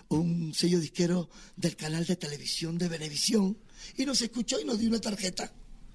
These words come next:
"Oye, muchachos, vayan y visiten, visiten a Rudy Márquez", un cantante también muy conocido venezolano. "Él es el director artístico, visítenlo a ver qué les parece". Ok. En esto, Jesse, nosotros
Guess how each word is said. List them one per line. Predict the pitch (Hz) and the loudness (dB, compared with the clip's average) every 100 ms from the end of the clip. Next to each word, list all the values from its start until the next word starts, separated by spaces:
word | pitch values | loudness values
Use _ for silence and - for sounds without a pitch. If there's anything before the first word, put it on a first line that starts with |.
| - - - - - - | -14 -14 -12 -14 -10 2
"Oye, | 220 220 | 4 4
muchachos, | 165 214 214 160 - - - - | 2 0 0 -2 -6 -12 -12 -2
vayan | 151 165 180 | 0 2 2
y | |
visiten, | 165 143 151 180 170 160 - | 2 0 0 0 0 -2 -4
visiten | 135 151 - 165 | -2 -2 -4 -6
a | 143 | -2
Rudy | 185 208 208 | 2 6 8
Márquez", | 202 190 - 196 - - - - - - - | 6 4 0 -4 -4 -6 -14 -18 -16 -18 -8
un | 156 | -4
cantante | - 170 165 170 | -2 0 0 -2
también | - 127 156 | -6 -4 -2
muy | 160 | -2
conocido | 170 180 156 - 156 | 0 0 2 2 2
venezolano. | 165 151 - 170 160 165 - - - - - - - | 2 2 2 2 2 -2 -6 -12 -14 -14 -16 -10 0
"Él | 160 | 2
es | 165 | 2
el | 180 | 0
director | 165 160 147 165 | 0 -2 -2 -2
artístico, | 175 180 175 196 202 190 - - - | 2 0 0 2 2 2 -8 -16 -14
visítenlo | - 143 - 165 202 190 | -6 -2 0 2 2 2
a | 143 | 0
ver | 139 | -4
qué | 160 | -4
les | 143 | -6
parece". | - 147 190 - - - - - - - | -4 -2 0 0 -4 -18 -18 -18 -16 0
Ok. | 196 190 170 - - - - - - - - - - - - - | 4 6 4 2 -10 -10 -8 -10 -10 -10 -12 -14 -16 -18 -18 -6
En | - 170 | 0 4
esto, | 175 190 | 6 6
Jesse, | 170 170 190 | 4 4 2
nosotros | 151 - 156 143 | 0 -2 -4 -6